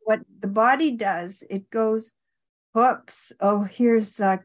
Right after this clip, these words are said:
Karen's eating only fruit." I'll make you an <laughs> example. And we'll, we'll look after her heart. We'll make sure that's doing okay, but we won't worry too much about her hair color,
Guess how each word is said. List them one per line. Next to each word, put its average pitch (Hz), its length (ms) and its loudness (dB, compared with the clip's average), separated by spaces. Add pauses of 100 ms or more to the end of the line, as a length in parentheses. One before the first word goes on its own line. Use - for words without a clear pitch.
Karen's 214 600 0
eating 196 360 -4
only 185 320 0
fruit." 190 640 -6 (100)
I'll 165 160 -14
make 180 280 -2
you 180 80 -6
an 170 100 -6 (100)
<laughs> - 140 -20
example. 170 400 -4 (400)
And 190 280 4 (200)
we'll, 220 340 4
we'll 214 200 2
look 220 200 -2
after 254 400 0
her 202 180 -4
heart. 226 480 2
We'll 190 120 -12
make 208 180 -10
sure 202 240 -6
that's 202 720 -2 (600)
doing 180 460 0
okay, 160 600 -6 (360)
but 196 200 0
we 214 120 -2
won't 214 360 0
worry 202 420 -2
too 202 220 -4
much 185 400 -4
about 175 460 -2 (400)
her 185 140 -2
hair 202 300 2
color, 151 640 -4